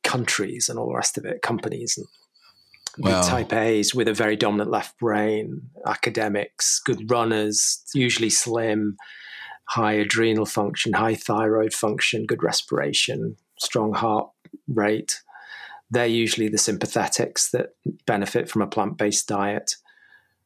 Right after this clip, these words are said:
Speaker 1: So,
Speaker 2: I
Speaker 1: yeah,
Speaker 2: lo-,
Speaker 1: you can usually
Speaker 2: I love
Speaker 1: tell
Speaker 2: it.
Speaker 1: once you
Speaker 2: You
Speaker 1: know
Speaker 2: can
Speaker 1: it.
Speaker 2: tell.
Speaker 1: Yeah, by talking to someone. And then if you can't, you can go into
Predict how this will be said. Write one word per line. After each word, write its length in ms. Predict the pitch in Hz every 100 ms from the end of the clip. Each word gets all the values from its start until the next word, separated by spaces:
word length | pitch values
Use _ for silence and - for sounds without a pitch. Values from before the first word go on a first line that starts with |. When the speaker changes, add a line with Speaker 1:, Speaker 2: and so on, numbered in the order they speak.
| _ _ _ _ -
Speaker 1:
So, 240 | - -
Speaker 2:
I 60 | 107
Speaker 1:
yeah, 140 | 104
Speaker 2:
lo-, 60 | 104
Speaker 1:
you 140 | 120
can 140 | 139 160
usually 420 | 180 175 - -
Speaker 2:
I 20 |
love 140 | 95 92
Speaker 1:
tell 240 | 104 98
Speaker 2:
it. 60 | 101
Speaker 1:
once 240 | 117 -
you 80 | 110
Speaker 2:
You 60 | 101
Speaker 1:
know 140 | 101
Speaker 2:
can 0 |
Speaker 1:
it. 80 | 104
Speaker 2:
tell. 380 | 95 90 85 - _ _ -
Speaker 1:
Yeah, 420 | 104 90 - - -
by 140 | 107
talking 380 | 101 117 101 107
to 100 | -
someone. 420 | - 110 104 101 - _ _ -
And 140 | - 117
then 80 |
if 140 | 123 120
you 80 | 113
can't, 320 | 127 127 127
you 140 | 131
can 340 | 127 131 131 127 _ _ _ _ _ - - - -
go 160 | 127 120
into 360 | 117 123 117